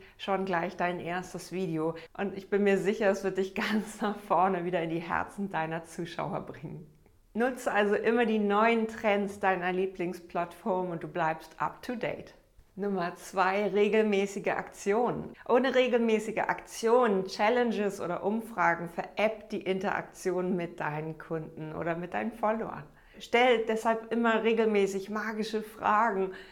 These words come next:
stelle Umfragen, poste etwas aus deiner Story, was dich nahbar macht und mach natürlich Aktionen wie zum Beispiel Challenges.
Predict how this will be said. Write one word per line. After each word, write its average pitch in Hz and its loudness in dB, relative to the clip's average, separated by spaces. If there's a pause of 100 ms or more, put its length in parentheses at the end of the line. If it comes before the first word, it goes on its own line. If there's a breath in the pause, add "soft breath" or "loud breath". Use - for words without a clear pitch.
stelle 214 0
Umfragen, 180 0 (120)
poste 233 0
etwas 208 2
aus 208 2
deiner 208 4
Story, 208 0
was 190 0
dich 190 -8
nahbar 196 4
macht 170 -4 (320 loud breath)
und 277 6
mach 208 0
natürlich 202 -4
Aktionen 208 0
wie 190 -4
zum 190 -10
Beispiel 170 -6
Challenges. 233 0